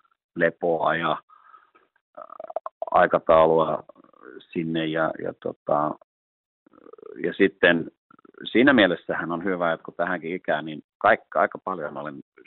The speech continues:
syönyt ja juonut ja maistanut, <laughs> että ei ole oikein mitään makuja enää, mitään ei ole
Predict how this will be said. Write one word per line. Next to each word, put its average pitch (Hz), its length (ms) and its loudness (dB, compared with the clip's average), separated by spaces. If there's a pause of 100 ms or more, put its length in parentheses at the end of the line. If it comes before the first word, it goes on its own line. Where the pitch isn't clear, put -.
syönyt 76 380 -6
ja 73 280 -2
juonut 80 420 -4
ja 67 80 -4
maistanut, - 600 -2
<laughs> - 60 -2
että - 240 -2
ei - 160 -4
ole 107 80 2
oikein - 300 0
mitään 90 280 0
makuja 87 440 0
enää, 82 260 -10
mitään - 280 -6
ei - 100 -8
ole 214 80 4